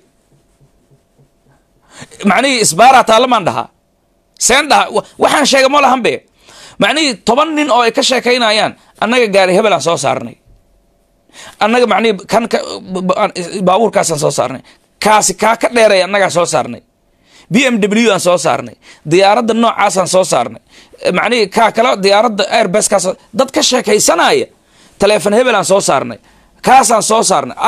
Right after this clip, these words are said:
iPhone aan soo saarnay. Samsung aan soo saarnay. Annagana kaasaan soo saarnay. Annaga, annagaana laga koobiyey kaas. Dad ku tartamaya, ani maxaan sheegaa? Haddaan Soomaali ahay waaya, markaasi. Soomaali aan u taagana. Maxaan sheegayaa? Ma iyo maxaan u taagana?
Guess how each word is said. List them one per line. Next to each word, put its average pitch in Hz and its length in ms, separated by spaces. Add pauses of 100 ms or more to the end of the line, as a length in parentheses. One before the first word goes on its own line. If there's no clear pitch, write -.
iPhone 226 220
aan 190 100
soo 202 160
saarnay. 139 280
Samsung 254 360
aan 214 100
soo 220 180
saarnay. 131 360
Annagana 254 340
kaasaan 220 440
soo 208 180
saarnay. 127 300
Annaga, 294 300 (420)
annagaana 247 380
laga 226 180
koobiyey 190 380
kaas. 135 200 (180)
Dad - 180
ku 381 100 (180)
tartamaya, 262 520 (140)
ani 254 140
maxaan 262 220
sheegaa? 143 340 (1700)
Haddaan 196 260
Soomaali 185 360
ahay 165 160
waaya, 147 420
markaasi. - 460
Soomaali 170 400
aan 156 80
u 156 40
taagana. 131 340 (360)
Maxaan 202 240
sheegayaa? 151 480 (480)
Ma 190 120
iyo 180 140
maxaan 156 260
u 151 60
taagana? 127 320